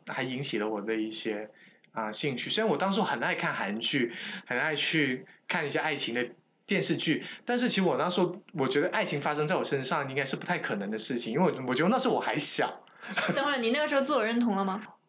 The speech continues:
Speaker 1: 我其实很早就知道我是什么样的状态了，但是呢，我那时候觉得我，我的 range 可能还没那么窄。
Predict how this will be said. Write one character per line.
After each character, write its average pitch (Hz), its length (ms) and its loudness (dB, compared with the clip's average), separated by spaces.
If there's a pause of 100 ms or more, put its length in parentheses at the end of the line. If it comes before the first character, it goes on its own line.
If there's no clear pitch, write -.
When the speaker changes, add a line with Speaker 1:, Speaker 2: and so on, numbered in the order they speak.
Speaker 1:
我 139 140 2
其 220 100 2
实 233 80 2
很 208 160 2
早 214 160 2
就 190 120 2
知 - 140 2
道 170 120 4
我 123 80 2
是 170 160 4
什 - 120 0
么 107 100 -2
样 123 80 0
的 110 60 -2
状 120 280 -2
态 113 280 -2
了， 101 260 -4
但 214 100 2
是 208 200 2
呢， 160 140 4
我 135 140 2
那 202 80 4
时 202 140 0
候 190 80 2
觉 139 160 2
得 147 100 4
我， 135 420 2 (300)
我 147 140 2
的 160 80 4
range 220 320 4
可 170 100 0
能 147 100 0
还 320 60 0
没 160 140 4
那 226 60 2
么 226 100 2
窄。 - 360 -4